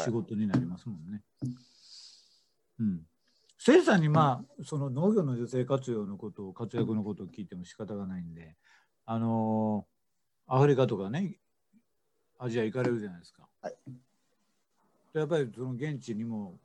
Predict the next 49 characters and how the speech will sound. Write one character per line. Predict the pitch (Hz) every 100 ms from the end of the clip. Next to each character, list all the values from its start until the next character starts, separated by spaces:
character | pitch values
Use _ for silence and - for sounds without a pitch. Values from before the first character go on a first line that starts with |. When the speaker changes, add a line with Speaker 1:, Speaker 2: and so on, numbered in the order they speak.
| _ _
Speaker 1:
ね、 | 135 131 80 _
も | 113 110
う |
た | 127
く | 117
さ | 143
ん | 120
の |
人 | 104 98
が、 | 95
も | 110 143
う |
ほ | -
と | 285 294
ん |
ど | 202
の | 139
国 | 139 131
が | 127 120 117 139 147 131
第 | 127 123
一 |
次 | 131
産 | 127 156
業 | 101
中 | 87 101
心 | 113 107
だ | 92
か | 95
ら、 | 101 92
農 | 107 135
業 | 151
従 | 147 190
事 | 214
者 | 131
が | 98
多 | 117
い | 95
じ |
ゃ | 80
な |
い | 76
で |
す | _
か。 | _ _ _ _ -
Speaker 3:
そ | 90
う |
で | 92
す | 101
ね。 | 90